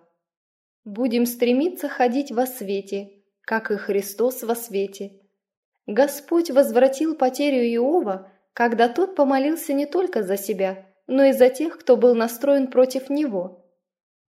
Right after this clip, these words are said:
Когда он почувствовал искреннее желание, чтобы души, согрешившие против него, получили помощь,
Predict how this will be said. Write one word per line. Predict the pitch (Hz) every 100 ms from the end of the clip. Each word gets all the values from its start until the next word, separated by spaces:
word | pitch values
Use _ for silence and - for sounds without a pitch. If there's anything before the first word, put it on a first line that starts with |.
| _ _
Когда | 254 240 302
он | 320 277
почувствовал | 262 262 302 302 - 254 240
искреннее | 269 285 - 240 240 233
желание, | 220 262 330 302 196 185 - _ _ _ -
чтобы | - 330 269 277
души, | 330 349 -
согрешившие | 220 214 226 262 311 330 - 262
против | 269 285 262 254
него, | 247 240 311
получили | - 220 240 240 277 226
помощь, | 226 349 269 190 -